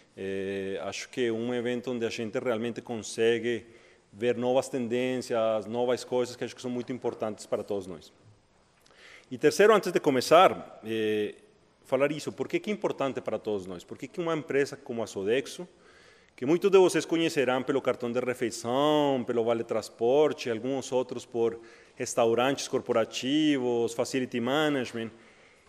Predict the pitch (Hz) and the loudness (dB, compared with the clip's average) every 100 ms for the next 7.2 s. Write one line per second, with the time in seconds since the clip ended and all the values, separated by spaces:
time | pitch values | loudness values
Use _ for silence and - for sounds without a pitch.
0 | _ - 143 214 208 214 185 143 160 - | _ -8 -4 -2 -2 0 4 6 4 2
1 | 185 190 - - - - _ _ _ _ | -2 -2 -4 -16 -20 -20 _ _ _ _
2 | _ _ _ _ _ - - 175 190 214 | _ _ _ _ _ -20 -12 -4 -2 0
3 | 196 185 - 185 185 160 160 160 - - | 0 -2 -2 -4 -4 -4 -4 -6 -8 -4
4 | 143 131 110 139 170 170 175 175 175 - | -4 -2 -4 -2 -2 -2 0 -2 -2 -14
5 | - _ - 135 131 123 - - 127 - | -20 _ -4 0 0 -2 -6 -6 -6 -6
6 | - 143 - - 135 143 139 147 139 135 | -2 -4 -4 -4 -4 0 2 2 2 -2
7 | 139 | -4